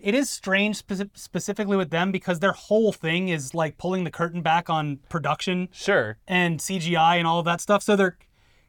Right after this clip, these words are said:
Speaker 1: kinda doing that, but yeah, they are also <laughs> showing just completely how easy it is to fucking, uh, bypass actual creatives.
Speaker 2: Yeah.
Speaker 1: So
Speaker 2: Hate it.
Speaker 1: anyways, uh, it, we, if you love A I news,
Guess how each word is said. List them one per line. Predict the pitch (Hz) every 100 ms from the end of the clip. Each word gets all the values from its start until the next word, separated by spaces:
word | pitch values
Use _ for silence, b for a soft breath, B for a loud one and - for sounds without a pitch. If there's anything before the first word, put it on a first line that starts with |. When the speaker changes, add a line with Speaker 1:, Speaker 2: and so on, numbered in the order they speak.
| _ -
Speaker 1:
kinda | - 190 247 269
doing | 233 277 269
that, | 285 277 - _ -
but | 208 185
yeah, | 240 208
they | 180 180
are | 202 208
also | 208 -
<laughs> | 311
showing | 320 240 202
just | 202
completely | 214 185 185 180
how | 160 180
easy | 175 175 165
it | 151
is | 156 -
to | 160
fucking, | 180 165 165 147 - b b b b b
uh, | 185 175 165 160 _ - _ _ 175
bypass | 170 151 190 226 - 202 180 - -
actual | 180 185 - 190 180 165
creatives. | - 170 160 147 127 135 - _
Speaker 2:
Yeah. | 120 85 64 - -
Speaker 1:
So | - 180 165 156
Speaker 2:
Hate | 117 92
it. | 85 _ _ b b b b b b
Speaker 1:
anyways, | 208 196 185 175
uh, | 202 190 190 190
it, | - - -
we, | 202 233 - _ _ _ _
if | 208 180 196
you | 196
love | 214 285
A | 277 262
I | 277 269
news, | 196 170